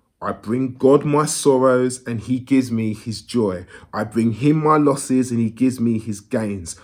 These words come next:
I bring him my sins and he gives me his righteousness. I bring him my deaths and he gives me his life.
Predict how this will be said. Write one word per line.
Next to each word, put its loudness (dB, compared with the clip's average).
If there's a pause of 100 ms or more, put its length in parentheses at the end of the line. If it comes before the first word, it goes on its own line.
(200)
I -4
bring -2
him 0
my -4
sins -2 (220)
and -4
he 2
gives 2
me 0
his -6 (140)
righteousness. -4 (260)
I -4
bring 0
him -4
my 0
deaths -2 (180)
and -2
he -2
gives 2
me -2 (120)
his -4 (140)
life. -2